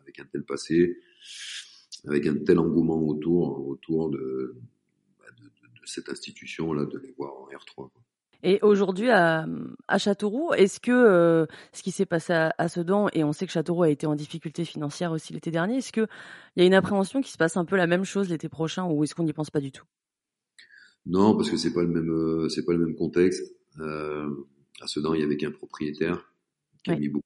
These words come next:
Speaker 1: de sa personne et beaucoup d'argent. <laughs> Mais, euh, ici, non, c'est pas le même, euh, c'est pas le même contexte. Il y a, il y a des,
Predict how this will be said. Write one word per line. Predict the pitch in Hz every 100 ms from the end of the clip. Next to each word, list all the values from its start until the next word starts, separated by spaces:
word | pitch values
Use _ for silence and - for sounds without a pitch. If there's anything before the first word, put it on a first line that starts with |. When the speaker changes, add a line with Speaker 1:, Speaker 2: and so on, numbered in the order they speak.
| _
Speaker 1:
de | -
sa |
personne | - 73 82 78
et |
beaucoup | 73 73 -
d'argent. | - 73 71 80 87 - -
<laughs> | - - - - _ 69 73 73
Mais, | 73 73
euh, | 76
ici, | 76 -
non, | 85 80
c'est | 76
pas | 78
le | 78
même, | 78 78
euh, | 76 76 _ _ _ - - _
c'est | - 80
pas | 87 82
le |
même | 85 78
contexte. | 82 78 73 73 73
Il |
y |
a, | 69
il | 67
y | 69
a | 69
des, | 69 69